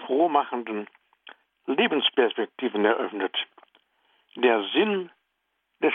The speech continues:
Lebens und des Sterbens gerät nicht in das Blickfeld. Auch das spätere Eingeständnis eines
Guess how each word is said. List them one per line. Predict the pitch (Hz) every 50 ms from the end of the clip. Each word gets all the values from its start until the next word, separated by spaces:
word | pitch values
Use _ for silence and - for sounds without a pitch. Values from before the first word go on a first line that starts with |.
| -
Lebens | - 120 135 180 196 165 185 151
und | 165 160 165
des | - -
Sterbens | - - - 151 143 - 220 - - - - - - - _ _ _ _ _ _ _ _ _ _ _ _ _ _ _ -
gerät | 139 113 127 135 127 - -
nicht | 123 156 214 214 - - - - - - - - _ _ _ _ _ _ _ _ _ _ _ _ _ _ -
in | 196 175
das | 160 147 127
Blickfeld. | 139 190 202 - - 135 110 104 95 87 - - - _ _ _ _ _ _ _ _ _ _ _ _ _ _ _ _ _ _ _ _ _ _ _ _ _ _ _ _ -
Auch | - 160 151 -
das | 156 139 -
spätere | - - - 165 165 160 - 143 147 147 -
Eingeständnis | 170 170 185 180 151 131 - - 143 143 143 131 131 127 156
eines | - 156 143 131 120